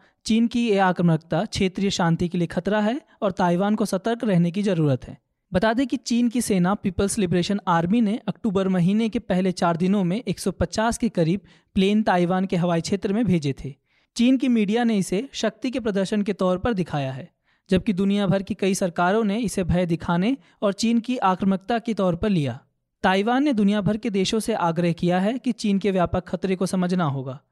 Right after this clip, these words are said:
ताइवान के राष्ट्रपति ने कहा, "दुनिया को समझने की जरूरत है कि ताइवान अगर चीन के हाथ में चला गया तो क्षेत्रीय शांति के लिए यह विनाशकारी होगा। यह लोकतांत्रिक साझेदारी के लिए भी विध्वंसकारी साबित होगा।"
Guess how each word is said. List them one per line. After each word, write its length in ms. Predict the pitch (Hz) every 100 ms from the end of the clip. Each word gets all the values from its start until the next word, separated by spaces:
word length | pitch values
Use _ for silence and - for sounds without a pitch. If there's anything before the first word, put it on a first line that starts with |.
| _ _ -
ताइवान 380 | 180 175 196 202
के 80 | 190
राष्ट्रपति 420 | 175 - 175 190
ने 100 | 180
कहा, 300 | 160 180 247 _ _ _ -
"दुनिया 240 | 202 220 247
को 100 | 254
समझने 420 | 233 202 196 208
की 80 | 196
जरूरत 380 | 180 185 220
है 60 | 247
कि 100 | 247
ताइवान 500 | 214 175 175 185 208
अगर 200 | 185 185
चीन 240 | - 202
के 120 | 196 175
हाथ 140 | 165 170
में 100 | 160
चला 260 | 156 175
गया 240 | 196 208 277 _ _ -
तो 80 | 202
क्षेत्रीय 500 | - 220 233 254 285
शांति 400 | 208 180 180 202
के 120 | 208
लिए 140 | 190
यह 60 | 190
विनाशकारी 560 | 180 170 - 170 165
होगा। 360 | 147 123 123 - _ _ _ -
यह 60 | 190
लोकतांत्रिक 580 | 196 180 180 175 190 190
साझेदारी 520 | 185 170 170 170 220
के 140 | 226
लिए 140 | 214 190
भी 160 | 226
विध्वंसकारी 640 | 214 170 185 190 - 170 214
साबित 340 | 180 143 131
होगा।" 320 | 135 131 127